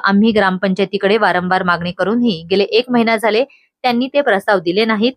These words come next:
वरील विकास कामांसाठी लागणाऱ्या सर्व पूर्तता संबंधित शेतकरी व ग्रामस्थांकडून ग्रामपंचायत कार्यालयाकडे जमा केल्या आहेत, तरी दोन दिवसामध्ये संबंधित प्रस्ताव मिळावेत,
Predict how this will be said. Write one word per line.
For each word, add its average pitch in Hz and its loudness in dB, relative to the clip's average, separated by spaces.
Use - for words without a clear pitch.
वरील 285 2
विकास 277 -2
कामांसाठी 233 0
लागणाऱ्या 208 0
सर्व 196 -2
पूर्तता 202 -8
संबंधित 226 0
शेतकरी 214 -4
व 208 -2
ग्रामस्थांकडून 196 0
ग्रामपंचायत 254 0
कार्यालयाकडे 196 0
जमा 208 2
केल्या 180 0
आहेत, 156 -2
तरी 233 0
दोन 226 2
दिवसामध्ये 277 2
संबंधित 214 2
प्रस्ताव 208 0
मिळावेत, 190 0